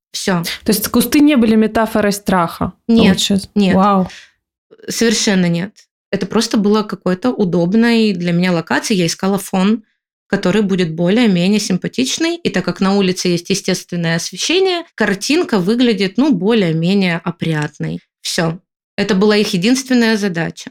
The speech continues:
Speaker 1: Потом уже, так как, э, в этих рилс присутствовали темы страха, преодолений, неуверенности, люди уже сами наложили на них смыслы, уже стали видеть в них как-,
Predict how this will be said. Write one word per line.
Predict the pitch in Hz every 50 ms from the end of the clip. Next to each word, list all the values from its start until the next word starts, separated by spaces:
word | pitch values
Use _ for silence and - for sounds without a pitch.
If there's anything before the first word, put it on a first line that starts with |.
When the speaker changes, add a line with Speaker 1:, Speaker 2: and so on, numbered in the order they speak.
| - _ _
Speaker 1:
Потом | - 226 226 - 311 330 330 294 262
уже, | 240 220 226 220 208 - -
так | 269 269 269
как, | 269 240 226 - -
э, | 220 220 214 208 214 208 196 196 226 - - - -
в | 208 214
этих | 240 226 233 220 - -
рилс | 226 226 220 214 -
присутствовали | - - 190 185 - 226 202 - - - 185 180 185 180 185
темы | 180 - - 202 196 185 170 170 185
страха, | - - - - 220 269 311 320 311 311 - - 277 262 262 254 254 262 - _ _ _ -
преодолений, | 170 170 165 165 165 170 196 202 226 277 320 320 294 262 226 202 190 208 - - _ -
неуверенности, | 202 185 190 196 202 214 208 294 320 311 285 277 247 233 220 214 - - - - 214 202 190 190 - _
люди | - 180 175 180 220 240 302
уже | 277 262 208 190
сами | - - 190 185 214 254 254
наложили | 233 214 196 190 180 185 214 214 226
на | 214 208
них | 208 208 208 208
смыслы, | - - - 226 220 196 185 - - 190 185
уже | 175 190 214
стали | 208 - - 220 208 208 208 214
видеть | 196 170 190 196 220 247 233 269 254 -
в | 240
них | 226 226 226 -
как-, | 220 202